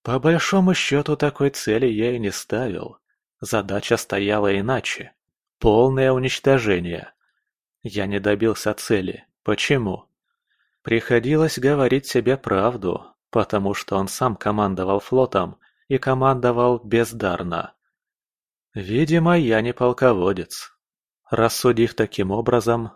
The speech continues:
вызвал командующего Эдиона и приказал атаковать восставших и уничтожить.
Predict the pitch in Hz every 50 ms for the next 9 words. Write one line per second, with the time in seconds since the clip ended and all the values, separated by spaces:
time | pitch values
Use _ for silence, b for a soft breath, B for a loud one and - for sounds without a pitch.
0 | - - 95 92 127 139 131 123 139 147 143 - - 135 131 139 143 139 131 135
1 | 131 131 - - - 127 127 135 135 131 127 135 135 123 110 98 90 90 87 -
2 | - - - _ _ _ _ _ - 170 151 - - 135 123 - 120 104 95 104
3 | 101 98 95 95 - 107 - - 104 98 98 95 92 - - 95 92 90 - -
4 | - 117 127 - - - 131 123 - - - _ _ _ _ - 147 139 135 120
5 | 113 113 - - - - 101 92 90 - - - - - - -